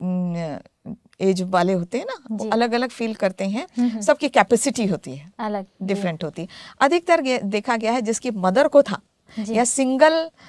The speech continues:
Speaker 1: चाइल्ड होता है,
Speaker 2: हम्म।
Speaker 1: तो जो सिंगल चाइल्ड होता है उसको डिस्मेनोरिया ज़्यादा होता है।
Speaker 2: अच्छा।
Speaker 1: क्योंकि फीलिंग होती है ना अपनी-अपनी,
Speaker 2: हम्म,
Speaker 1: हाँ?
Speaker 2: हम्म।
Speaker 1: अपनी-अपनी कैपेसिटी होती है।
Speaker 2: हम्म।
Speaker 1: तो कोई ज़्यादा दर्द को भी सहन कर लेता है,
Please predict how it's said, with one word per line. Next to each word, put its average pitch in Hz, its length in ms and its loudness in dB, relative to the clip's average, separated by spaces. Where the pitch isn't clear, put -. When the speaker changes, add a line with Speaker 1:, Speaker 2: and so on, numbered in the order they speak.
Speaker 1:
चाइल्ड 240 320 6
होता 165 220 2
है, 165 200 -10
Speaker 2:
हम्म। 226 340 0
Speaker 1:
तो 247 80 0
जो 262 120 2
सिंगल 262 380 4
चाइल्ड 233 280 2
होता 240 180 2
है 269 40 4
उसको 254 180 -2
डिस्मेनोरिया 196 580 0
ज़्यादा 170 260 0
होता 143 260 -14
है। 151 200 -16
Speaker 2:
अच्छा। - 320 -18
Speaker 1:
क्योंकि - 180 -4
फीलिंग 330 400 -2
होती 330 220 2
है 359 100 -4
ना 349 80 -6
अपनी-अपनी, 196 580 -4
Speaker 2:
हम्म, 233 160 -2
Speaker 1:
हाँ? 226 100 -6
Speaker 2:
हम्म। 196 220 -10
Speaker 1:
अपनी-अपनी 240 420 -6
कैपेसिटी 233 500 -2
होती 202 320 -4
है। 190 140 -4
Speaker 2:
हम्म। 220 120 -8
Speaker 1:
तो 240 140 -4
कोई 269 220 4
ज़्यादा 214 300 4
दर्द 247 260 0
को 254 140 2
भी 254 140 -4
सहन 247 260 -2
कर 254 180 -2
लेता 269 280 0
है, 240 200 0